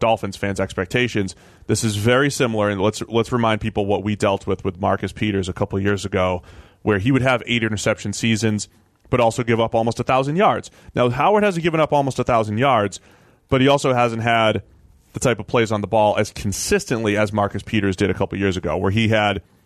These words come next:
over twenty pass breakups, including the playoffs, eight interception seasons.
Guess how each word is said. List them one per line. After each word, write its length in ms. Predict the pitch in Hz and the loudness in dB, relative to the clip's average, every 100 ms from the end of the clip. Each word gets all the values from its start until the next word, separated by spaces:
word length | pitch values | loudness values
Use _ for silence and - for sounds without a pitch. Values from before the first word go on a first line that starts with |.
| - | -6
over 240 | - 127 120 | -2 0 -2
twenty 340 | - 123 120 | -2 -2 -2
pass 300 | 110 113 107 | -2 -2 -2
breakups, 460 | - 107 110 104 107 | 0 0 0 0 -2
including 340 | 104 107 101 | -2 0 0
the 60 | 98 | -2
playoffs, 460 | - 98 95 92 - | 0 0 0 -4 -4
eight 160 | 127 | -2
interception 500 | 113 104 - 101 98 | 0 -2 -2 -2 -2
seasons. 440 | 95 104 90 90 | -4 -2 -2 -4